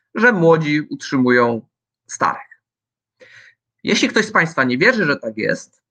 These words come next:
to proszę sobie wyobrazić następującą sytuację, że na Ziemię, na ludzkość spadła jakaś dziwna choroba, któraż to choroba doprowadziła do tego, że nie urodziły się żadne nowe dzieci.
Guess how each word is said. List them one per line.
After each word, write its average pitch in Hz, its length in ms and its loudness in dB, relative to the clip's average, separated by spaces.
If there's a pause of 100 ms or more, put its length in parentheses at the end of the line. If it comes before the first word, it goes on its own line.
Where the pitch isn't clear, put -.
(380)
to - 120 -4
proszę 254 280 0
sobie 240 180 2
wyobrazić 185 380 0
następującą 190 600 -2
sytuację, 170 580 -2
że 110 220 -4 (260)
na 127 420 -8 (460)
Ziemię, 170 640 2
na 117 160 2
ludzkość 147 540 2
spadła 135 400 2
jakaś 113 300 -2
dziwna 135 380 -2
choroba, 147 580 2 (680)
któraż 202 360 0
to 151 100 0
choroba 139 360 4
doprowadziła 127 640 0
do 101 100 -10
tego, 131 640 2
że 139 420 4 (320)
nie 370 120 -4
urodziły 165 460 4
się 135 280 2
żadne 185 320 0
nowe 127 240 2
dzieci. - 360 -8